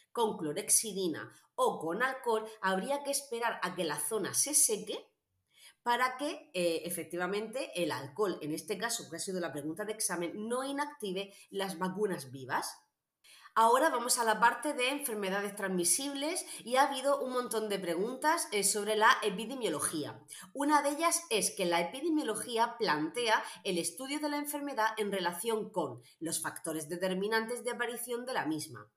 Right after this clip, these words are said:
Otra pregunta de examen es que con los estudios epidemiológicos de salud comunitaria se pretende llegar a un diagnóstico de salud individual. El estudio de la forma de evolucionar la enfermedad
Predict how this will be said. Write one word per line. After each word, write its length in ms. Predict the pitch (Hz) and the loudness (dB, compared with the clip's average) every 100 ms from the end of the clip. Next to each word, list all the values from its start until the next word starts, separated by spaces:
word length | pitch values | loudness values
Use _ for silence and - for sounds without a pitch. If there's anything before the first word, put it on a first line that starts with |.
| _ _ - - - | _ _ -20 -20 -2
Otra 260 | 269 269 277 | 2 2 2
pregunta 300 | 226 214 185 | 0 2 0
de 80 | 180 | 0
examen 480 | 185 269 262 233 - - - 247 | 0 0 0 -2 -4 -16 -8 -2
es 180 | 254 - | 0 0
que 180 | 254 - | -4 0
con 220 | 220 190 | 2 4
los 180 | 170 170 | 2 0
estudios 480 | 185 - 247 277 302 | -2 -6 -8 -2 -2
epidemiológicos 800 | 294 277 262 247 254 214 165 151 | -2 -6 -4 -4 -2 -4 -4 -2
de 80 | |
salud 260 | 156 147 170 | -2 -2 -6
comunitaria 720 | 233 233 240 226 214 202 185 | -6 -6 -6 -2 0 0 0
se 200 | 185 247 | -2 -4
pretende 420 | 269 277 247 240 | -6 -6 -4 -2
llegar 380 | 240 220 226 - | -2 0 0 2
a 80 | 160 | -2
un 160 | 170 214 | -2 -2
diagnóstico 480 | 220 202 190 214 233 | -4 -4 -8 -6 -4
de 100 | 220 | -2
salud 320 | - 156 170 | -2 -2 -2
individual. 720 | - 185 156 143 131 127 131 392 - _ _ _ - - - - _ | -4 -2 -2 -2 -6 -6 -4 -4 -6 _ _ _ -20 -18 -18 -20 _
El 140 | 240 208 | 2 2
estudio 560 | 190 - 285 190 143 | 0 -2 -2 0 -4
de 160 | 175 185 | 0 0
la 120 | 170 | 2
forma 300 | - 247 285 | 0 -2 -2
de 80 | 269 | 0
evolucionar 540 | 220 220 196 202 202 | 0 0 -2 -2 0
la 100 | 196 | 0
enfermedad 520 | 185 185 170 170 196 | 0 -2 -2 2 2